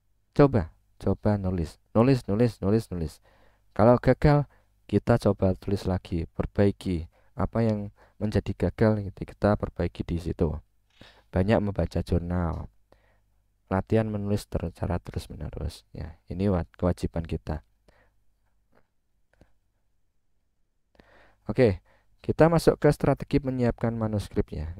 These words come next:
Kalau tadi ada tekniknya, kita strateginya bagaimana?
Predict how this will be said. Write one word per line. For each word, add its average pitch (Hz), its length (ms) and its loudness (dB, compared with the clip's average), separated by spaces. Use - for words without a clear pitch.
Kalau 87 320 -6
tadi 95 320 0
ada 90 160 2
tekniknya, 95 880 -2
kita - 300 0
strateginya 117 560 -2
bagaimana? 135 720 0